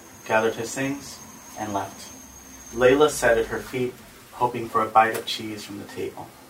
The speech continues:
She lit a cigarette, looking out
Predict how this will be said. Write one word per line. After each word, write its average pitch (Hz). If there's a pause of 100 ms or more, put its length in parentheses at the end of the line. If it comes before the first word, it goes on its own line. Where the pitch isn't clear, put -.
(540)
She -
lit 120
a -
cigarette, 131 (360)
looking 120
out 104